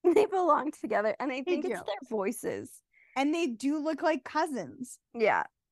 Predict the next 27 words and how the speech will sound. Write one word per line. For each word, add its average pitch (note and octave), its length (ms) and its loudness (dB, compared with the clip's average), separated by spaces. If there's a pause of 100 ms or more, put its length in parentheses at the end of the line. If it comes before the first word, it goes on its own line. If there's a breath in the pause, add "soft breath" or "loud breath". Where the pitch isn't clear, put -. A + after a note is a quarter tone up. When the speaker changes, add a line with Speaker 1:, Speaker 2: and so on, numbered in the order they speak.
(120)
Speaker 1:
The C4+ 120 4
way B3+ 280 2
they F#4 200 0
talk, D4 460 2 (260)
they B3 140 -2
could A#3+ 400 -2
be C#4 160 0
related, C4+ 560 0
even B3 180 -6
though C#4+ 120 0
they're C4+ 160 4
very A#3+ 320 4
different. G#3+ 440 0
You A#3+ 120 -4
can A#3 180 -4
see A#3+ 200 -6
how A#3 260 2
they're, G3 200 2
like, F#3+ 200 0 (400)
of G3 360 0
the G3+ 120 -2
same G#3 320 -4
cloth. G3 560 0 (880 soft breath)
They F#3+ 100 4
do G#3 420 2
look G3 220 2
alike. G3+ 800 0